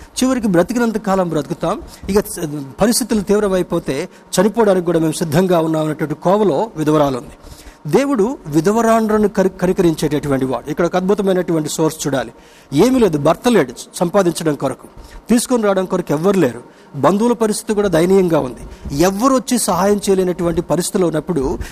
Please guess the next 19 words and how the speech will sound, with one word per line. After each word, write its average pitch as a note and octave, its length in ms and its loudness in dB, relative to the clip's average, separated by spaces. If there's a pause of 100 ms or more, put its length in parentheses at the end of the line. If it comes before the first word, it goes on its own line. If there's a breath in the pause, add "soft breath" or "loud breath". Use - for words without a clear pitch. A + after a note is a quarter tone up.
(120)
ఈ A#3 100 4
విధవరాలకు A3+ 560 2
కూడా G3 280 4 (200 loud breath)
దేవుడు F#3 260 6
కనికరించి F3 680 0
సహాయం D3 340 0
చేయాలనుకున్నాడు. C3+ 960 -6
ఒక D#3+ 100 -2
పక్క G#3+ 260 -2
దేవుని G#3 320 4
సేవకుని G3+ 420 0
పోషించాలనుకుంటున్నాడు, G3 1200 -2
సహాయం F#3 240 -2
చేయాలనుకున్నాడు, F#3 680 -2 (300 loud breath)
ఇంకొక G#3 240 0
పక్క F#3+ 360 0
బీద F3+ 420 0
విధవరాలకు E3+ 520 2
కూడా D3+ 240 2